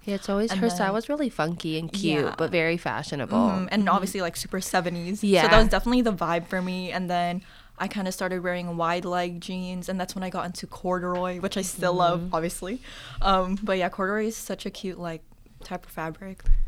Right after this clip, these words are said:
Speaker 1: I agree. I
Speaker 2: Yeah.
Speaker 1: love corduroy.
Speaker 2: And it's, like, coming back. I feel like back then it was, like, popular too.
Speaker 1: It was. It had
Speaker 2: Mm-hmm.
Speaker 1: its moment where it was, like, really big, and then it kinda faded out a little bit. It was
Speaker 2: Mm-hmm.
Speaker 1: more,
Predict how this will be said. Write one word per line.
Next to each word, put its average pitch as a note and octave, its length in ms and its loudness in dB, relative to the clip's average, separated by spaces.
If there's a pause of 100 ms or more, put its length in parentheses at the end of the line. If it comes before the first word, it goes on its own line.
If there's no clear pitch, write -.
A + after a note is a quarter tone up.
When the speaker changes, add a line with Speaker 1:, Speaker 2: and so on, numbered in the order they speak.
(520)
Speaker 1:
I F3 100 -2
agree. E3 460 -6
I - 20 -8
Speaker 2:
Yeah. F3+ 100 -2
Speaker 1:
love E3 220 -2
corduroy. E3 100 -6
Speaker 2:
And G3+ 80 0
it's, D#3+ 160 -4
like, F#3 180 -4 (520)
coming F3+ 280 -4
back. F3 320 -6
I F#3 60 -4
feel G3 180 -6
like F3 160 -4
back E3+ 200 -6
then E3 180 -8
it D#3+ 60 -8
was, D#3+ 200 -6
like, D#3 160 -10 (120)
popular E3 440 -2
too. E3+ 340 -6 (420)
Speaker 1:
It B3 120 8
was. A3+ 400 8
It G3 60 2
had F#3 140 2
Speaker 2:
Mm-hmm. F#3+ 80 0
Speaker 1:
its G3 120 -6
moment E3+ 300 -2
where - 60 -2
it F#3+ 40 0
was, F#3 80 -6
like, F#3+ 120 -6
really F3 240 -2
big, E3 300 -2
and E3 120 0
then D#3 100 -2
it - 80 -6
kinda D#3+ 220 -4
faded E3+ 300 0
out C#3+ 180 0
a E3+ 80 0
little G#3+ 220 0
bit. B3+ 240 0
It - 20 0
was G3 100 0
Speaker 2:
Mm-hmm. F3 60 -4
Speaker 1:
more, D#3+ 140 -4